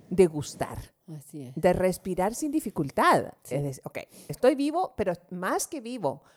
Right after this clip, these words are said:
Speaker 1: puedo, eh, respirar bien, puedo oler, puedo gustar, no estoy contagiada de un virus que ha sido terriblemente agresivo con la humanidad, en fin. Ok, y eso, eso es estar agradecido con lo que tengo,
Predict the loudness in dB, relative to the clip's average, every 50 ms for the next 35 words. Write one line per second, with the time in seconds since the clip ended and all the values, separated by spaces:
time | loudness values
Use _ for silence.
0 | _ _ _ _ _ -4 -2 0 0 2 0 0 0 -2 -8 -8 -6 -8 -8 -8
1 | -6 -4 -2 0 0 -2 -2 -2 0 0 0 0 0 -2 -2 -2 -2 -2 -4 -6
2 | -6 -4 -2 0 2 2 0 0 0 -2 -2 -2 -2 -4 -6 -8 -4 -2 -2 0
3 | 0 -2 -6 -10 -8 -4 -4 -4 -4 -4 -6 -8 -6 -6 -6 -8 -6 -2 -2 0
4 | 0 0 -2 -2 -4 -6 -6 -8 -8 -8 -6 -6 -6 -6 -8 -12 -20 -20 -20 -20
5 | -20 _ _ -6 -4 -4 -4 -6 -6 -4 -4 -4 -4 -2 0 2 2 2 2 2
6 | 2 2 0 0 0 0 0 0 -2 -4 -2 0 0 0 0 0 -2 -4 -4 -4
7 | -4 -4 -2 -2 -2 -4 -4 -6 -10 -8 -8 -10 -10 -10 -10 -8 -4 0 2 2
8 | 4 2 2 0 0 0 -2 -2 -4 -10 -18 -20 -20 -20 -20 -20 _ -10 -10 -8
9 | -8 -8 -10 -10 _ _ -8 -4 0 2 2 2 2 0 0 0 0 0 0 -2
10 | -2 -2 -2 -2 -2 -2 -4 -4 -2 -4 -4 -2 -2 -2 -2 -2 -4 -4 -6 -6
11 | -6 -4 -2 -2 -2 -4 -6 -8 -8 -10 -10 -10 -10 -8 -2 0 0 0 2 0
12 | -2 -2